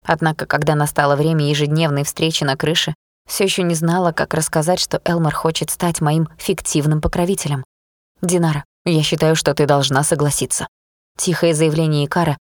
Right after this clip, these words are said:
заставило меня поперхнуться свежевыжатым соком звёздчатой ягоды. «Ты сейчас о чём?» осторожно уточнила я, но по взгляду парня догадалась, что поняла всё верно.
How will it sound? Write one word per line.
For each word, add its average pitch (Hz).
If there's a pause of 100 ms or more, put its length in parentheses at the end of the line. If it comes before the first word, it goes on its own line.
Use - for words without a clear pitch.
(140)
заставило 170
меня 165
поперхнуться 170
свежевыжатым 151
соком 160
звёздчатой 147
ягоды. 165 (680)
«Ты 170
сейчас 185
о 240
чём?» 151 (360)
осторожно 156
уточнила 147
я, 180 (520)
но 208
по 170
взгляду 151
парня 151
догадалась, 151 (600)
что -
поняла 143
всё -
верно. 147